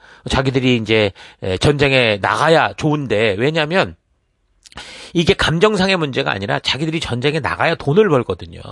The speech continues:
그러니까 용병으로 왔으니, 용병으로 와서 많은 대가가 지불됐지만 전쟁에 나가면 더 많은 걸 가지고 올 수 있었던, 그러니까 옛날에 전쟁이 다 그렇고 지금도 보면 다 똑같아요. 다 뺏어오는 전쟁이거든요.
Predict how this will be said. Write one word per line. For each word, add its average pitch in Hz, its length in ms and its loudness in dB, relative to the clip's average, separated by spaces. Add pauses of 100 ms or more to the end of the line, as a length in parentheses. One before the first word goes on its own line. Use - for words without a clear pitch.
(800)
그러니까 185 320 2 (160)
용병으로 233 560 2
왔으니, 95 800 -4 (580)
용병으로 185 440 4
와서 127 360 2 (100)
많은 131 400 -2 (220)
대가가 151 280 -4
지불됐지만 147 800 -2
전쟁에 180 440 0
나가면 151 320 -2
더 - 180 -12
많은 262 240 0
걸 233 140 2
가지고 127 380 -2
올 123 40 -4
수 - 120 -6
있었던, 104 300 -4 (200)
그러니까 147 200 6
옛날에 220 360 4
전쟁이 151 400 -8
다 - 140 -10
그렇고 131 340 -4 (200)
지금도 381 440 0
보면 285 240 0
다 - 80 2 (160)
똑같아요. 349 460 2
다 - 200 0
뺏어오는 339 460 0
전쟁이거든요. 107 720 -8